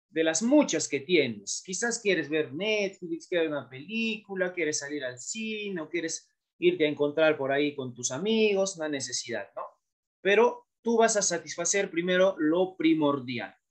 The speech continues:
¿Cuál es? El almuerzo. Primero vas a almorzar, sí o sí vas a almorzar y después todavía vas a ver el, la tele o quizás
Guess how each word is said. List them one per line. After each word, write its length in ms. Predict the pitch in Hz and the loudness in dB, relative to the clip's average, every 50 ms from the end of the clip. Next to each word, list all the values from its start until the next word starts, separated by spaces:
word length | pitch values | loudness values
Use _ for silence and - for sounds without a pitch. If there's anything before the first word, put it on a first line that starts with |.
| _ _ _ | _ _ _
¿Cuál 220 | - 180 190 214 | -2 2 4 4
es? 180 | 247 240 233 - | 4 4 2 -2
El 120 | 147 127 | -6 -6
almuerzo. 640 | 123 117 117 113 117 117 107 101 98 - - - - _ _ _ _ _ _ - - - _ _ _ _ _ _ _ _ _ | -4 -4 -4 -4 -4 -4 -6 -6 -8 -8 -8 -8 -10 _ _ _ _ _ _ -20 -20 -20 _ _ _ _ _ _ _ _ _
Primero 360 | - 165 196 220 220 196 170 | -6 -4 -2 0 0 0 0
vas 180 | 170 180 175 - | 0 0 0 0
a 60 | 143 | 0
almorzar, 500 | 127 123 123 123 127 - - 147 127 120 | -2 -2 -4 -6 -6 -6 -4 -4 -4 -4
sí 160 | 120 - 190 | -4 -4 -2
o 80 | 185 180 | 0 0
sí 140 | 180 190 175 | 0 0 0
vas 200 | 151 156 156 - | 0 0 -2 -2
a 60 | 135 | -4
almorzar 440 | 131 131 131 139 143 170 185 190 170 | -6 -8 -8 -12 -8 -4 -4 -4 -4
y 100 | 143 131 | -4 -6
después 420 | 131 123 - - 156 165 160 - | -8 -10 -8 -4 -2 -2 -2 -4
todavía 400 | - 135 131 135 135 135 135 127 | -6 -8 -6 -4 -4 -4 -4 -6
vas 240 | 120 123 123 123 - | -6 -6 -8 -8 -10
a 80 | 110 113 | -12 -10
ver 140 | 120 120 | -10 -8
el, 220 | 117 110 104 104 _ _ _ _ _ | -8 -10 -12 -16 _ _ _ _ _
la 140 | - - - | -18 -18 -14
tele 520 | - 135 143 147 147 143 143 135 131 123 117 | -6 -2 0 2 4 4 2 2 0 -2 -4
o 100 | 117 - | -4 -6
quizás 500 | 117 120 - 131 131 131 - - _ | -8 -8 -6 -4 -4 -6 -6 -10 _